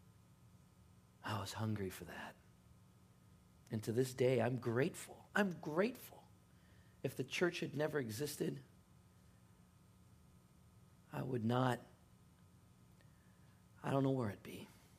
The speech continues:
I'll just be honest with you, I don't know where I'd be. And so, do we judge people if they reject the path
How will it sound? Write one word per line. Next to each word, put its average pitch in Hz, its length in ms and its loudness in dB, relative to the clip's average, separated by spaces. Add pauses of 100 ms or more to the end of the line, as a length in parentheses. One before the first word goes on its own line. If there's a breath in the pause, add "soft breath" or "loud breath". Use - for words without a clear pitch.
(140)
I'll 110 100 -4
just - 180 -8
be 113 80 -2
honest 87 200 -2
with 95 80 -2
you, - 0 -
I 104 40 0
don't 104 100 2
know 95 80 -2
where 90 180 -6
I'd 82 160 -10
be. - 240 -14 (1300)
And 101 100 -6
so, 95 420 0 (2500)
do 127 100 6
we 110 140 6
judge 123 420 4
people 127 380 4
if 123 120 0
they 127 120 10
reject 123 500 6
the 131 60 2
path - 680 0